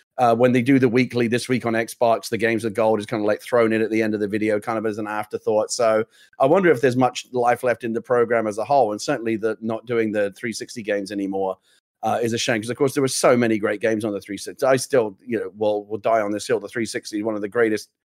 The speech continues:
generations of any console in history. So many, such a great machine and so many great games.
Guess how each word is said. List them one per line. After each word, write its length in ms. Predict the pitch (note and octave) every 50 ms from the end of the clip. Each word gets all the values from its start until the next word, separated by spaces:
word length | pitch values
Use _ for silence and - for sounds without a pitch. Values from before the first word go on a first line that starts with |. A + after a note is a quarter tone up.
| _ _ -
generations 520 | - C3 A#2 A#2 A2+ A2+ A2 - B2 G2+
of 80 | A2 C3+
any 180 | F3+ G3+ C#3+
console 460 | G#2 - - - - - E2 D#2 F2+
in 80 | F#2 A2
history. 260 | C3+ C3+ - - -
So 240 | - - - D#3 D3+
many, 160 | B2+ A2+ A2
such 240 | A#2+ - D3+ D3+ -
a 60 | B2+
great 180 | A#2 A2+ G#2+ G2
machine 420 | G#2 - - G#2+ G#2 G#2 G2+ G2 - _ _ _ _ _ _
and 120 | - A#2 A2+
so 200 | - - C#3+ C#3
many 180 | C3+ B2 A#2+
great 240 | G2+ A2 G#2+ G#2 G2+
games. 460 | - G#2+ G2+ G2+ G2 F#2+ G2 - -